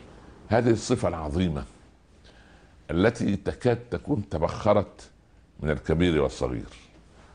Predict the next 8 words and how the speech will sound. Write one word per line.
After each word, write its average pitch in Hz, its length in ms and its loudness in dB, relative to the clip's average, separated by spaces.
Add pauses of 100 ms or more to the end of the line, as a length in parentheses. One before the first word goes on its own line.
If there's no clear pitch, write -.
(200)
صفة 107 380 2
القناعة. 73 640 -4 (2000)
القناعة 87 640 0 (1000)
هي 85 360 4 (160)
جاية 104 480 2
أصلًا 104 260 2
من 85 180 0
القناع 85 520 2